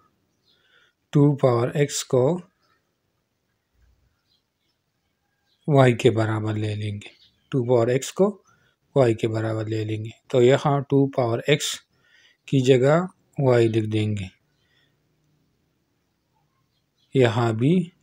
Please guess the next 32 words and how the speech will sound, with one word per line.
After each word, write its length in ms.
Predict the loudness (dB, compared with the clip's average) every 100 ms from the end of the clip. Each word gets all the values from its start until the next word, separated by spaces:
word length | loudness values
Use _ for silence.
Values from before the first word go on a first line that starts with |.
| _
टू 120 | -4
पावर 260 | 0 0 0
x 140 | -4
की 140 | -6 -2
जगह 300 | 0 0 -4 -8 -4
y 220 | -2 -2
लिख 160 | -4 -6
देंगे 420 | -6 -6 -8 -12 _ _ _ _ _ _ _ _ _
is 260 | -4 -2 -4
equal 340 | 0 -2 0
to 260 | -2 -4 -6 _ _ _
ten। 240 | -6 -4 -8 _ _ _ _ _ -20 _
इसके 300 | -2 0 -2
बाद 240 | 0 0 0
क्या 160 | -2
करेंगे, 500 | 0 -2 -2 -2 -4 -8 _ _ _ _ -2
ये 140 | 0
प्लस 340 | 0 -4 -4 -2
टेन 180 | -2 2
नहीं 220 | 2 2
है, 100 | 0
इनको 300 | -2 0 2
इस 160 | 2
साइड 220 | 0 -6 -6
पर 100 | -6
लाएंगे 360 | -4 -6 -8
तो 160 | -4 -4
ये 60 | -4
माइनस 380 | -4 -6 -8 -6
टेन 180 | -6 -6
हो 120 | -8
जाएगा। 400 | -8 -10 -12